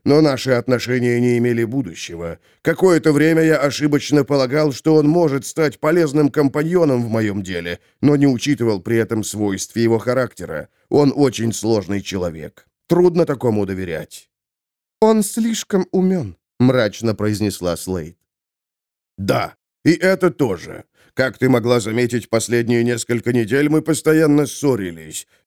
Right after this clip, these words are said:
Это было лишь вопросом времени, когда мы вцепимся друг в друга». Слейд поёжилась. «По-моему, вы уже сцепились», заметила она. «Фу, Лея,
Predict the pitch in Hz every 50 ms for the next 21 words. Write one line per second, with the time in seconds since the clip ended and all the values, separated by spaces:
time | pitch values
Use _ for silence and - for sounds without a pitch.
0 | _ - - 131 139 - 143 139 147 160 151 151 143 143 139 120 - 127 139 127
1 | - 127 143 135 - - 135 127 113 117 147 165 151 110 95 82 82 80 82 -
2 | - 123 117 92 92 110 117 120 120 113 107 - - - 147 147 127 - 92 90
3 | 87 82 - 92 82 82 87 87 85 87 90 80 87 87 85 80 - 80 85 -
4 | - _ _ _ _ _ _ _ _ _ _ _ _ _ _ - - - 170 185
5 | 196 190 180 180 165 _ _ _ _ _ 165 156 151 131 113 92 80 80 78 76
6 | 76 76 - - - _ _ _ _ _ _ _ _ _ _ _ _ 233 196 165
7 | 160 170 175 175 180 185 190 175 160 180 - 165 180 175 170 226 220 - - -
8 | 113 - - 98 90 90 87 - - - - _ _ _ - 113 131 123 110 95
9 | 90 - 98 92 95 98 107 104 92 78 - _ _ _ _ _ _ _ _ -
10 | - 160 165 143 127 127 135 151 170 170 151 123 110 107 98 92 -